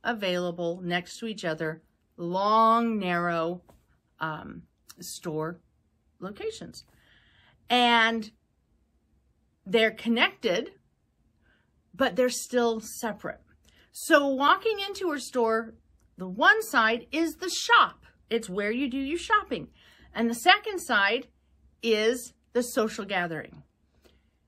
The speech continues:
with its own entrance and exit, even though it is connected and you can go through and it's open and it feels open.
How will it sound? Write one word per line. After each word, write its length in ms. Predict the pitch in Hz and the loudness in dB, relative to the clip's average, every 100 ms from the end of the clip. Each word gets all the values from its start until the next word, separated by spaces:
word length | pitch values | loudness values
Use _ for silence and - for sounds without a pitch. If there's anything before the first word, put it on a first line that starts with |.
| _ _ _ _ | _ _ _ _
with 180 | 214 285 | 2 2
its 160 | 277 233 | 2 2
own 480 | 254 262 254 254 226 | 2 4 0 -2 -4
entrance 460 | 240 302 320 339 320 | 0 2 2 0 0
and 100 | 294 | 2
exit, 460 | 277 262 285 277 - - | 0 2 0 0 -2 -4
even 240 | 254 240 | -2 0
though 160 | 240 226 | 2 4
it 80 | 226 | 4
is 160 | 226 | 2
connected 560 | 226 233 233 262 294 254 | 0 0 2 2 0 -2
and 120 | 240 | 0
you 80 | 208 | -4
can 140 | 208 | -6
go 240 | 202 196 196 | -4 -4 -6
through 380 | 196 294 277 262 | -8 -6 -4 -2
and 120 | 185 | -4
it's 140 | - - | -8 0
open 640 | 240 285 240 285 269 269 262 - - - - | 2 2 0 -2 0 -2 -4 -12 -20 -20 -6
and 180 | 214 202 | -4 -4
it 80 | - | -8
feels 580 | - - 320 339 302 | -12 0 4 4 2
open. 440 | 214 160 - - | 0 -4 -8 -16